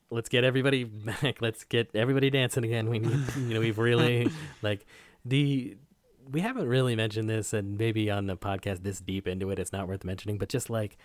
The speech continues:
Speaker 1: I don't know, the fact that the amount of confidence they have doing this <laughs> kind of, I, we keep saying ambient or spacey. The, it's not,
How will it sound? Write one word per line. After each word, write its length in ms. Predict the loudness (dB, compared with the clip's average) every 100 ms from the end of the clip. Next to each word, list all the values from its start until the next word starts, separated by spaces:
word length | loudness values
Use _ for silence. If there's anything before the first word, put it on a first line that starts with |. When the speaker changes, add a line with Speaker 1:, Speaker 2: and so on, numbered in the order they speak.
| -20 -20 -18 -4
Speaker 1:
I 80 | 0
don't 80 | 0
know, 100 | 0
the 160 | 0
fact 260 | 2 2 2
that 300 | -2 -2 -2
the 120 | 0
amount 280 | 2 4 4
of 160 | 2 -2 _ -20 -12
confidence 480 | -2 -2 -2 -4 -2
they 160 | 0
have 400 | 2 2 0 -2
doing 280 | 0 0 2
this 180 | 0 0
<laughs> 120 | -2 0
kind 160 | 2
of, 180 | 2 -2 -12 -20 -18 -10
I, 120 | -4
we 120 | -2
keep 180 | 0 2
saying 240 | 4 4
ambient 520 | 2 0 2 2 2
or 40 | 0
spacey. 760 | -2 2 2 2 0 0 0 -4
The, 120 | -6 -4
it's 200 | -4 -4
not, 120 | -2